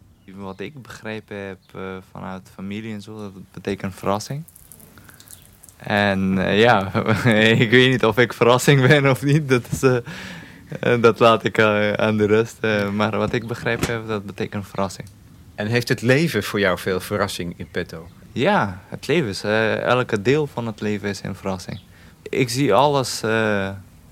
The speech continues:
Speaker 1: wat op mij afkomt, eh, goed of slecht,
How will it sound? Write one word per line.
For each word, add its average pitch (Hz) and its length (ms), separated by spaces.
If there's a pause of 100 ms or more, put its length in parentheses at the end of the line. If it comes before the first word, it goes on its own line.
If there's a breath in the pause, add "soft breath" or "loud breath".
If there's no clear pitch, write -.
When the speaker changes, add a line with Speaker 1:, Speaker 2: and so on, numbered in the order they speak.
(440)
Speaker 1:
wat 104 220
op 101 120
mij 104 140
afkomt, 98 680
eh, 98 380 (760 loud breath)
goed - 320
of 107 140
slecht, - 460